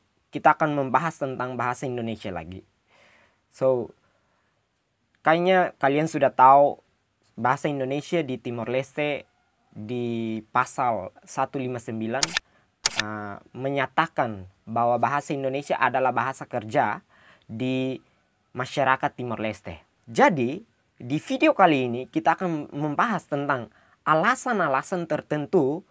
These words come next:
kenapa orang Timor Leste mau belajar bahasa Indonesia.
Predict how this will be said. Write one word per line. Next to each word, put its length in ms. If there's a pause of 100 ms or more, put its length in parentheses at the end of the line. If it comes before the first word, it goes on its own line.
(280)
kenapa 560 (400)
orang 320
Timor 240
Leste 480 (340)
mau 640 (160)
belajar 640
bahasa 800 (320)
Indonesia. 800